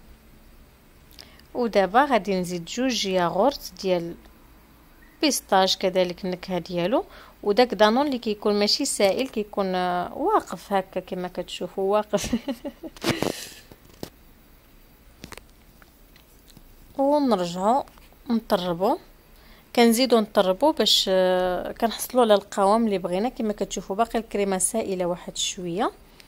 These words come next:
وهي كتطلع معنا وحنا كنخدموا. كما كتشوفوا ها القوام اللي كيولي. من بعد ما حصلنا على هذا القوام كنزيدوا النكهه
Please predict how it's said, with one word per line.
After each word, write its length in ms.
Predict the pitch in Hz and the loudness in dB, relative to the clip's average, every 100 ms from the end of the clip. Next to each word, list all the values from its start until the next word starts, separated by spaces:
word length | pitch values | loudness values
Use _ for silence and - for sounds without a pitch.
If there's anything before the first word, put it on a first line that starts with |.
| - - - - - - - - - - - _ - | -20 -20 -20 -20 -20 -20 -20 -20 -20 -20 -20 _ -8
وهي 360 | 202 214 269 262 | 0 2 4 4
كتطلع 440 | 240 214 - 202 | 2 -2 4 4
معنا 360 | 190 180 196 302 | 4 2 2 0
وحنا 200 | 285 196 | -2 -6
كنخدموا. 460 | - 180 - 190 185 | -4 -4 -4 -8 -6
كما 240 | 220 214 | -2 -4
كتشوفوا 640 | 208 190 - 185 247 - | -4 -6 -4 -4 -2 -2
ها 220 | 196 185 202 | -4 0 -2
القوام 600 | 190 - 175 175 233 277 - | -2 -4 0 2 0 -2 -6
اللي 160 | 202 | -8
كيولي. 680 | 196 - 175 165 165 185 339 - - - - - - - - - - - - - - _ - - - - - - - - - - - - - - - - - - - - - - - | -8 -8 -8 -8 -6 -4 -4 -8 -20 -20 -20 -20 -20 -20 -20 -20 -20 -20 -20 -20 -20 _ -20 -20 -20 -20 -20 -20 -20 -20 -20 -20 -20 -20 -20 -20 -20 -20 -20 -20 -20 -20 -20 -18 -2
من 180 | 214 233 | 2 8
بعد 220 | 269 208 | 8 8
ما 100 | 220 | 0
حصلنا 420 | - 220 196 190 | 0 -2 0 2
على 140 | 170 | 2
هذا 240 | 175 175 175 | 0 -2 -4
القوام 520 | - - 175 240 403 - | -6 -2 0 2 0 -2
كنزيدوا 600 | 240 190 175 170 233 320 - - - - 196 | -2 -2 -4 -2 -2 -2 -6 -20 -20 -12 -4
النكهه 680 | 196 294 320 196 185 240 | 0 0 -2 -2 0 0